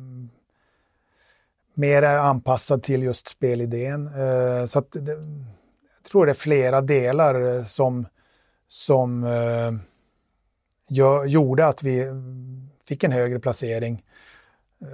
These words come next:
vi, vi var ju dock lågt tippade även i fjol, så att, eh,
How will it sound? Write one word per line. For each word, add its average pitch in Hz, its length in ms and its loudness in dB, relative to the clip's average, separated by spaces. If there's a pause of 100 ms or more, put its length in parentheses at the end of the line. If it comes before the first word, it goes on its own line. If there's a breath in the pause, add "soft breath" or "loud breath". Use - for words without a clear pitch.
(100)
vi, 135 480 0
vi 131 160 -4
var 131 200 4
ju 160 60 2
dock 135 220 2 (240)
lågt 127 400 0
tippade 160 480 2
även 123 200 2
i 123 80 -4
fjol, 120 580 -2
så 131 120 0
att, - 200 -4
eh, 120 640 2